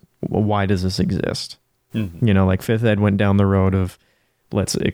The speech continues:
Speaker 1: extrapolate on, like, your character background." Um, and so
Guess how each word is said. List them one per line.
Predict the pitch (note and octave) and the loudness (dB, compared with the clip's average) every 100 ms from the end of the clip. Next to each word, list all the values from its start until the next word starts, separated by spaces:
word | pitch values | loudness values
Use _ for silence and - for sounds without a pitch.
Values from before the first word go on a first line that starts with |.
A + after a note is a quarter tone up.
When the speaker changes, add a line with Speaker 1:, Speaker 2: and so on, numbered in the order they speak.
| - | -2
Speaker 1:
extrapolate | G#2+ - A2 G2 G2 F#2+ F#2+ | -4 -2 -2 -2 0 0 2
on, | F#2+ F#2+ | 2 2
like, | F#2+ F#2 - | 2 0 -2
your | - G#2+ G2+ | -2 -2 0
character | A#2+ G2 G#2 G2 | 0 0 0 -4
background." | F2+ F#2+ - - - - - - - _ _ _ _ _ _ _ _ - A#2 | -2 -2 -2 -4 -6 -4 -4 -6 -8 _ _ _ _ _ _ _ _ -6 -2
Um, | G#2+ F#2+ F#2 F#2 - _ _ _ _ _ _ _ _ _ _ _ _ B2+ | 0 0 -2 -6 -12 _ _ _ _ _ _ _ _ _ _ _ _ -4
and | A#2+ | -4
so | C#3 A#2+ A2 | 0 0 0